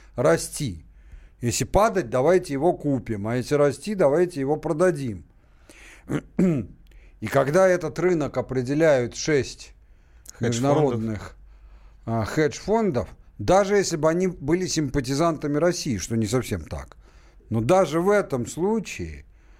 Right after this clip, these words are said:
Speaker 1: ну, они же, ну, понятно, что они на всякий случай будут сбрасывать.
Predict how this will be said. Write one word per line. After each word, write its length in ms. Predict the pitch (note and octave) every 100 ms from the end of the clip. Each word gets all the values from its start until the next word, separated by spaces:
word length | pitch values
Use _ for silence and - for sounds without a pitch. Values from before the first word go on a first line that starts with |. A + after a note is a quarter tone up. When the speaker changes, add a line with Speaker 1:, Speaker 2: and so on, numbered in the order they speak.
| - - - - - -
Speaker 1:
ну, 360 | G#2+ A#2 B2 B2+
они 260 | C3+ D#3 B2+
же, 540 | A#2 A#2 A2 G#2 G2
ну, 140 | G2 G2+
понятно, 480 | B2 D3+ F#3+ F3
что 160 | D3+ D3
они 160 | C3+ C3+
на 140 | B2+
всякий 340 | A#2 D3 A#2+ G#2+
случай 380 | - D#3+ - G#2
будут 320 | G2+ C#3 A2+
сбрасывать. 760 | A2 B2 G2+ - D2+ - -